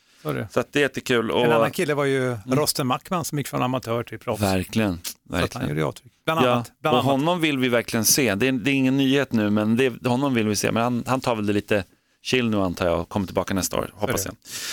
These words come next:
Speaker 2: jag. Jiu-jitsu V M har varit, och då pratar vi inte det som, det här är det som du alltid då säger. Ah, sport-jiu-jitsu med andra ord.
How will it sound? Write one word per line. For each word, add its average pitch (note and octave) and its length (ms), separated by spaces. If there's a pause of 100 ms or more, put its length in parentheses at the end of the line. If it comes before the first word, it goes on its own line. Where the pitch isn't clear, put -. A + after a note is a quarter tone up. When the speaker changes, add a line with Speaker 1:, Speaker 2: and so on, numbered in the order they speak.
(120)
Speaker 2:
jag. D#3+ 100
Jiu-jitsu F3+ 340
V E3+ 160
M G3 140
har F3 80
varit, D3 360
och C3 80
då C3+ 80
pratar C3+ 260
vi C3 80
inte B2 280
det A#2 120
som, G2 220
det A2+ 80
här A#2+ 160
är G#2 60
det G2+ 140
som F2+ 180
du G2 180
alltid F2+ 260
då E2+ 120
säger. E2+ 260
Ah, A#2+ 180
sport-jiu-jitsu A#2+ 720
med G2 120
andra F#2 200
ord. G2 100